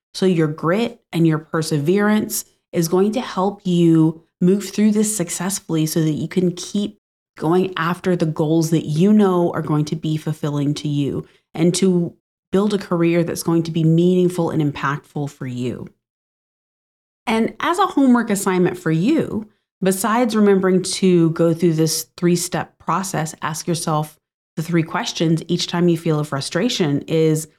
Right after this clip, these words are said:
I want you to remind yourself that you should give yourself more space for your dreams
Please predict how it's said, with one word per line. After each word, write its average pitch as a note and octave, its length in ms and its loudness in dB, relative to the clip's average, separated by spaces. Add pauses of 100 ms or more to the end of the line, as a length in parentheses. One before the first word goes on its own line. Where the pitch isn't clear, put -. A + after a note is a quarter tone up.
(640)
I A3+ 140 0
want F4+ 200 4
you B3+ 140 0
to A3 180 -8
remind D3 460 2
yourself - 560 -8 (520)
that G3 160 -2
you B3+ 680 2
should G3 240 -2
give G3+ 200 0
yourself G3 440 -2
more F3 320 2
space F#3+ 480 -2
for G3 160 -2
your D#3+ 220 0
dreams F3 920 0